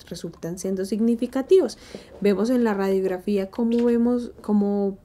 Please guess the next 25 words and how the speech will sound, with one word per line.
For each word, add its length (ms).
podemos 400
analizar 540
el 140
trazo. 540
Acá 280
vemos 420
una 180
imagen 460
que 160
nos 160
sugiere 460
algo 320
raro. 380
Y 60
cuando 280
pedimos 320
la 140
tomografía, 680
vemos 340
el 100
hundimiento 640
que 240
es 180
bastante 640
significativo. 1080